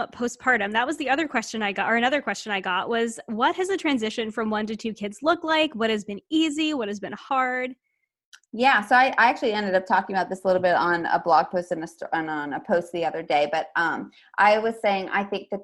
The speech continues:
Speaker 2: transition from one to two, I think, is physically harder and mentally easier for me.
Speaker 1: Mm.
Speaker 2: Um, physically because, you know, you're carrying around a newborn while you're trying to chase around your two-year-old and, or whatever situation it is, it's just more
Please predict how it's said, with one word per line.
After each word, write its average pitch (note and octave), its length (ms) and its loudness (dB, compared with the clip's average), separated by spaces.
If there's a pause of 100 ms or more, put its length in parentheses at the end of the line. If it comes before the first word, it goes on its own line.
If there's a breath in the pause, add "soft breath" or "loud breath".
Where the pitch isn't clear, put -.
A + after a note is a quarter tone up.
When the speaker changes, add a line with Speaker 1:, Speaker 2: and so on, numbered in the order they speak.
(120)
Speaker 2:
transition A#3+ 480 -4
from G#3+ 140 -8
one F#3 200 -6
to G3 100 -14
two, F3 260 -4
I F3+ 100 2
think, F3 300 -8
is F3 220 -8 (140)
physically G3+ 500 -2
harder F3+ 420 0
and E3 240 -8
mentally D#3+ 380 -8
easier A#2 600 -8 (300)
for F3+ 160 2
me. A3 260 -4
Speaker 1:
Mm. G#3 440 -8
Speaker 2:
Um, F3 440 4 (220)
physically G#3+ 440 0
because, F#3 520 2 (100)
you G3+ 100 -2
know, F3 140 2
you're E3 540 0
carrying F3+ 360 -2
around D#3+ 260 -2
a D3 60 -12
newborn G3+ 500 -2
while F3 260 4
you're E3+ 80 -4
trying E3+ 200 -8
to E3 60 -16
chase E3+ 240 -8
around D#3 120 -6
your D#3+ 140 -10
two-year-old F#3 540 0 (360 soft breath)
and, D#3 440 -2
or D3 300 0
whatever G3+ 260 4
situation E3 580 -8
it D3+ 80 -4
is, D#3+ 200 0
it's F3+ 120 -4
just F#3+ 220 -2
more F3 260 -2